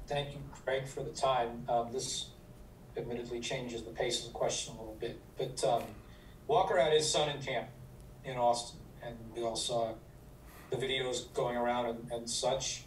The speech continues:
and of interacting with the other players and all that. And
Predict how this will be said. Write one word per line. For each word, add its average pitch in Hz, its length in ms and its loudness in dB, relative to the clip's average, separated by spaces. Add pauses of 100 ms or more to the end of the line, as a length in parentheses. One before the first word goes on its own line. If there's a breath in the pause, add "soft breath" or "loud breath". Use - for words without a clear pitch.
and 117 320 -6
of 117 240 -6 (840)
interacting - 440 2
with 120 180 -2
the 135 100 2
other - 120 2
players 127 420 4
and 117 100 2
all 117 180 6
that. 117 380 4
And 117 260 -6